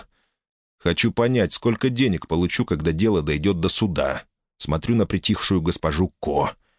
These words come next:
«Ведь ассоциация уже проводила дополнительную проверку. Нас допрашивали менталисты.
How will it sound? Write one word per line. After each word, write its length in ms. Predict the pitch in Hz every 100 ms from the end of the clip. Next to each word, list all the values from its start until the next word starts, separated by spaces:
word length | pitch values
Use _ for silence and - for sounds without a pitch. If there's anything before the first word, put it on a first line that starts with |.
| _ _ _
«Ведь 240 | 87 110 -
ассоциация 920 | 120 - 117 - 147 160 - - 69
уже 240 | 85 85
проводила 580 | 110 131 135 143 156 117
дополнительную 720 | 87 87 98 104 90 85 85 85
проверку. 720 | - 104 85 67 - - - _ _ _
Нас 280 | - 85 85
допрашивали 640 | 85 90 107 107 - 87 90
менталисты. 840 | 95 98 107 107 110 - - 67